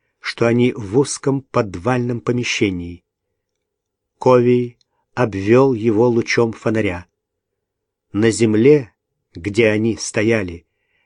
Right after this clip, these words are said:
рядом с парой сапог лежал большой жёлтый плащ.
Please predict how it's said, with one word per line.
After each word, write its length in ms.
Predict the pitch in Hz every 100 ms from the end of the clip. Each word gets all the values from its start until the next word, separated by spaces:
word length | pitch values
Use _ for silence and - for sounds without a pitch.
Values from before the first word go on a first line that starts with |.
| _ _ _
рядом 380 | 120 131 123 123
с 120 | -
парой 360 | - 127 120 117
сапог 560 | - 113 - 127 -
лежал 520 | 113 104 120 131 127 - _ _ _
большой 800 | 87 104 - - 131 151 151 151 _ _ _ _
жёлтый 800 | 107 - 120 135 131 - 123 123 _
плащ. 560 | 107 95 - - -